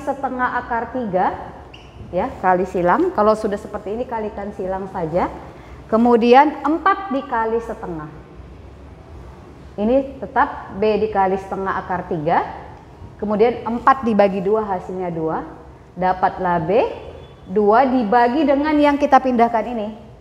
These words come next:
Setengah akar tiga. Berarti dia dua. Kita pindahkan ya, jadi bentuk perkalian. Kalau setengah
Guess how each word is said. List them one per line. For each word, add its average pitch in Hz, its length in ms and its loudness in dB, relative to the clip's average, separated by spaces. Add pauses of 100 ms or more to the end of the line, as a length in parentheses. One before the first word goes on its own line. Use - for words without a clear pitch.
(480)
Setengah 202 480 0 (800)
akar 180 320 -6
tiga. 151 480 -4
Berarti 175 320 -2
dia 269 400 2
dua. 285 720 4 (320)
Kita 196 160 -6
pindahkan 202 560 -2
ya, 180 160 2
jadi 175 160 2
bentuk 170 320 0
perkalian. 170 560 -2
Kalau 247 320 4
setengah 269 560 2